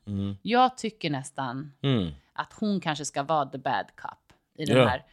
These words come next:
Speaker 2: Det kanske är svårt för föräldrarna att vara det eftersom att de bor där.
Speaker 1: They live there, yeah.
Speaker 2: Och att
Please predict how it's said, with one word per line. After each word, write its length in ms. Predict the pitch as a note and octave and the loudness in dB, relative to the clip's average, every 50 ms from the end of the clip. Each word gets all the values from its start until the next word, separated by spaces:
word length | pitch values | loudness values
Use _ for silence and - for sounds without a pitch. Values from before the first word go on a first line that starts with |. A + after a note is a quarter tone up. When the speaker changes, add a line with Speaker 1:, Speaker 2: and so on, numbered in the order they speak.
| _ _ _ _ _ - | _ _ _ _ _ -8
Speaker 2:
Det 80 | G3 | 0
kanske 260 | - A3+ G#3+ G3+ - | 2 4 4 4 2
är 20 | G#3 | -4
svårt 300 | - - B3 A3+ G#3+ - | -6 -4 -4 -4 -4 -4
för 160 | - G3 F#3+ | -4 -6 -6
föräldrarna 540 | - - F3 E3 D#3 D#3 D3 C#3+ C#3+ C#3 C#3 | -4 -2 0 0 2 0 0 -4 -4 -4 -6
att 120 | C#3 - | -6 -8
vara 140 | - B2+ C3 | -8 -8 -8
det 160 | A2+ C#3 D3 | -6 -4 -4
eftersom 600 | E3 - - C#3 - - D#3 - D#3+ D3 D3 C#3+ | -4 -4 -6 -10 -14 -16 -10 -8 -6 -4 -4 -4
att 120 | C#3 C3 - _ _ | -4 -6 -8 _ _
de 180 | - D#3+ D3+ D3+ | -4 -4 -2 -2
bor 240 | C#3+ D#3+ D#3 D#3 D#3 | -2 -4 -4 -4 -4
där. 240 | C#3+ C3+ G#2+ A2 C3 | -2 -2 0 0 2
Speaker 1:
They 80 | - | 2
live 280 | - G2+ G#2 G2+ F#2+ F2 | 2 2 2 2 2 2
there, 240 | F#2 F2+ F2 E2+ F2 F2 | 0 0 2 2 2 2
yeah. 180 | F2 E2 F2 E2+ | 2 2 0 0
Speaker 2:
Och 140 | E2 D#2+ - | -2 -4 -8
att 280 | D3 D3+ - _ - | -8 -8 -10 _ -20